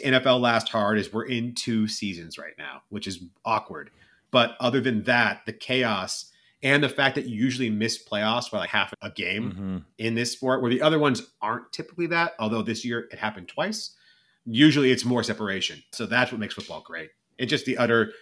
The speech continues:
Speaker 1: chaos of unknown guys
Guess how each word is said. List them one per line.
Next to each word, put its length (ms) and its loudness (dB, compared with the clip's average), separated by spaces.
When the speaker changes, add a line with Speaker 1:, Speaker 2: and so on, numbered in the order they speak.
Speaker 1:
chaos 460 0
of 160 -6
unknown 440 0
guys 480 0